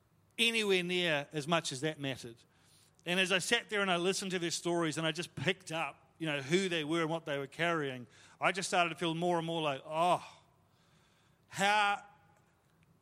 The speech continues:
how distracted do we get?" It, it almost, and this is not the right language, and so don't read too much into it, but I almost sat there and felt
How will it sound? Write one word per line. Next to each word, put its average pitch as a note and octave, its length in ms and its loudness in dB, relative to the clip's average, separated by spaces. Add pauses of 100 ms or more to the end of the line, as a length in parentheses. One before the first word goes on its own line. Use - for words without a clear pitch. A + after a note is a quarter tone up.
(220)
how A3 180 4
distracted F#3+ 640 0
do D#3+ 160 -2
we E3 160 0
get?" D3 500 -8 (1120)
It, G3+ 180 0
it A#3+ 160 2
almost, B3+ 360 0
and G3+ 140 -4
this A#3+ 140 -2
is G#3+ 100 -8
not A#3+ 160 0
the B3 60 -6
right A3 180 0
language, G3+ 480 -4
and E3+ 100 -6
so F#3 100 0
don't G3+ 200 0
read G3+ 160 -4
too G#3 140 -6
much G3 240 -2
into G3 260 -2
it, F3+ 100 -4
but G3 240 -2
I G3+ 160 2
almost B3 440 0
sat A3 260 -2
there G3 160 2
and E3 160 -2
felt F#3+ 320 0